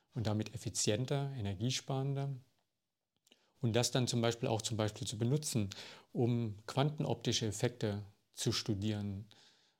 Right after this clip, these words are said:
Quantenoptik ist auch ein großes Gebiet, da spielen auch nichtlineare optische Effekte eine wichtige Rolle bei Erzeugung von Quantenzuständen. Und alles das trägt dann dazu bei,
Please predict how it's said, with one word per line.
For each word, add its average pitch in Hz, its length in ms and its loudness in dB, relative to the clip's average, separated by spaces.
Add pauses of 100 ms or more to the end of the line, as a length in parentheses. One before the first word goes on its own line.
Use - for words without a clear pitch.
(640)
Quantenoptik 117 720 0
ist - 160 -2
auch 123 180 2
ein 120 160 0
großes 120 400 0
Gebiet, 120 460 0
da 104 240 -2 (720)
spielen 113 300 0
auch 117 140 -6
nichtlineare 131 520 2
optische 120 320 -4
Effekte 110 380 -4
eine 104 120 2
wichtige 131 360 0
Rolle 131 320 0
bei 110 180 -4
Erzeugung 107 480 -2
von 98 160 -6
Quantenzuständen. 127 1080 -4
Und 110 100 -6
alles 120 260 2
das - 300 0
trägt 120 340 -2
dann 110 120 0
dazu 110 280 0
bei, 104 380 -2